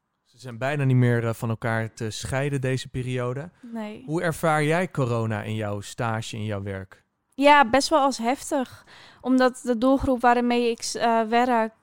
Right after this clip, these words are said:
Speaker 2: eh, is daar best wel kwetsbaar voor.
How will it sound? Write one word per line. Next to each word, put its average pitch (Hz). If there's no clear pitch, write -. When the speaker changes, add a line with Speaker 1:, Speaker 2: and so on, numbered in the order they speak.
Speaker 2:
eh, 220
is 226
daar 226
best 226
wel 226
kwetsbaar 220
voor. 233